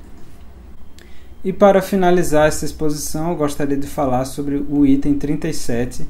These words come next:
aqui, que diz que há uma, uma visão alternativa, né, de um número maior de especialistas que acreditam que a condição,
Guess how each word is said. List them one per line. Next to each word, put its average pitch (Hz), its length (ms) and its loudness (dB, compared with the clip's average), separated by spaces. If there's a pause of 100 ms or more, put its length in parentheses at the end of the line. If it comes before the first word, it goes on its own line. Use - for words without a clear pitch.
(540)
aqui, 127 460 -2
que 156 100 -4
diz 139 300 0
que 156 300 0
há 143 120 0
uma, 156 460 2 (240)
uma 131 160 0
visão 139 380 2
alternativa, 151 760 -2
né, 139 160 2
de 139 500 0
um 147 100 -2
número 185 340 2
maior 165 440 4
de 160 60 -4
especialistas 139 960 -2 (480)
que 170 100 0
acreditam 175 800 2
que 170 500 0 (400)
a 143 600 2
condição, 175 840 0